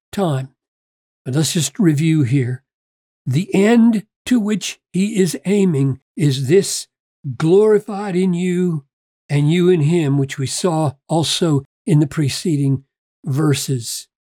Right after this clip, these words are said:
And he prays that purpose of God down into reality. And he does it by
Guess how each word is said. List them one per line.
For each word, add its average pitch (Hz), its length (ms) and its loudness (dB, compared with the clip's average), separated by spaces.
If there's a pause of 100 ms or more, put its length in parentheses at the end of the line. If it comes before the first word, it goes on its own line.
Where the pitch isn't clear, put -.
(420)
And 139 160 4
he 170 160 2 (100)
prays 196 680 0
that 180 280 -6
purpose 214 540 -2
of 170 180 -4
God 156 420 -2 (380)
down 202 440 0
into 180 800 -2 (360)
reality. 175 1080 -2 (920)
And 135 140 0
he 139 80 -2
does 165 320 0
it 180 220 0 (260)
by 151 220 -6